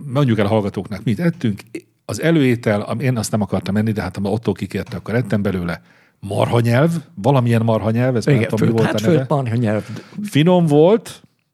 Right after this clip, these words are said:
Speaker 1: én a fűszerezésével nagyon-nagyon meg voltam elégedve. Én azt képzelem, hogy a marhanyelv íz, ami nekem nem tetszik. De van egy ilyen közönséges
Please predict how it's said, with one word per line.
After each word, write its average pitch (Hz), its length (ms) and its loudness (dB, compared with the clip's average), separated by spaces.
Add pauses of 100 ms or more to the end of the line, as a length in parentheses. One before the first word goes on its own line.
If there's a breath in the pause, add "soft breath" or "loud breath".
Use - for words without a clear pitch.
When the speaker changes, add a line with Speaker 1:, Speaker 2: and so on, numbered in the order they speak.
(120)
Speaker 1:
én 123 140 2
a 127 80 2
fűszerezésével 117 1300 2
nagyon-nagyon 110 840 0
meg 101 120 -10
voltam 104 320 -4
elégedve. 117 680 -2 (580 soft breath)
Én 113 160 0
azt 127 180 0
képzelem, 127 560 2
hogy 110 160 0
a 110 40 0
marhanyelv 110 720 2
íz, 87 420 -4
ami 95 180 -8
nekem 90 240 -10
nem 87 160 -10
tetszik. - 500 -14 (480)
De 101 80 -6
van 139 160 2
egy 131 140 2
ilyen 120 120 2
közönséges 92 1000 -6